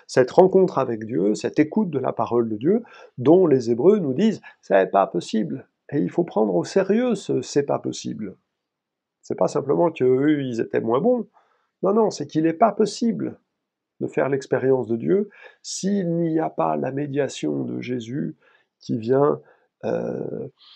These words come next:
rendre acceptable, euh, re-, déployer, euh, de-, déployer la puissance de Dieu. Hein. Et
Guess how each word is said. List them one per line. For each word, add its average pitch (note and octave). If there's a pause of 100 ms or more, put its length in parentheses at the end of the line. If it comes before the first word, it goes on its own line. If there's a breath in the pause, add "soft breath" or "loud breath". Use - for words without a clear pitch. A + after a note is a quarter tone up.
(640 loud breath)
rendre B2+ (720)
acceptable, C#3+
euh, C3+
re-, C3
déployer, E3+ (120)
euh, B2
de-, - (720)
déployer D#3+
la D3
puissance A#2
de A2+
Dieu. A2+ (720)
Hein. - (640 loud breath)
Et -